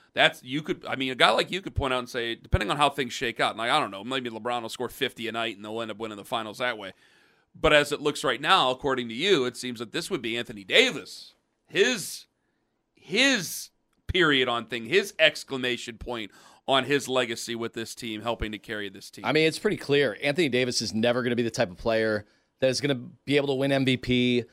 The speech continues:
Speaker 2: and take a team coast to coast. Um, he, he's gotta pick his spots,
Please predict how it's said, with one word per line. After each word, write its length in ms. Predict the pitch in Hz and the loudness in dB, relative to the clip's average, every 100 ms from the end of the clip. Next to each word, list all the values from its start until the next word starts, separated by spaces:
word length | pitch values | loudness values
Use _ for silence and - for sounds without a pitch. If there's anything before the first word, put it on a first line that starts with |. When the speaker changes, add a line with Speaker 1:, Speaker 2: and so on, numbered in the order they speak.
| _ _ | _ _
Speaker 2:
and 120 | 123 | -6
take 160 | 127 147 | 0 -2
a 60 | 131 | 0
team 260 | 143 135 | -2 -2
coast 380 | 123 - 131 131 | 0 2 2 0
to 60 | 123 | -4
coast. 500 | - 120 127 - - _ _ _ _ _ | 2 2 2 -4 -12 _ _ _ _ _
Um, 500 | - 127 127 120 117 104 | 0 4 4 2 0 2
he, 220 | 135 143 | 2 2
he's 180 | 131 - | 0 2
gotta 160 | 143 | 2
pick 200 | - 143 | 2 -2
his 100 | 123 | 0
spots, 540 | - 113 117 127 - | 2 2 4 0 -2